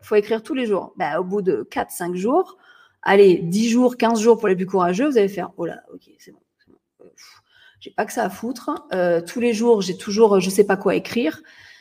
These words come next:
Donc, il va falloir anticiper une fois par semaine, prévoir un post par semaine. Ça se réfléchit dans la fameuse après-midi. Et après, il va y avoir le feeling à côté de ça.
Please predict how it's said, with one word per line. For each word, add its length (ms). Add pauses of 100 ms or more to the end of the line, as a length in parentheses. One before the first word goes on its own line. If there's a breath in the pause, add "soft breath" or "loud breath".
(120 soft breath)
Donc, 240
il 60
va 100
falloir 240
anticiper 1000 (240)
une 160
fois 200
par 200
semaine, 520 (220)
prévoir 720
un 100
post 460
par 220
semaine. 480 (260 loud breath)
Ça 240
se 100
réfléchit 600
dans 140
la 100
fameuse 400
après-midi. 680 (600 loud breath)
Et 100
après, 260
il 60
va 60
y 40
avoir 140
le 80
feeling 340
à 80
côté 260
de 60
ça. 300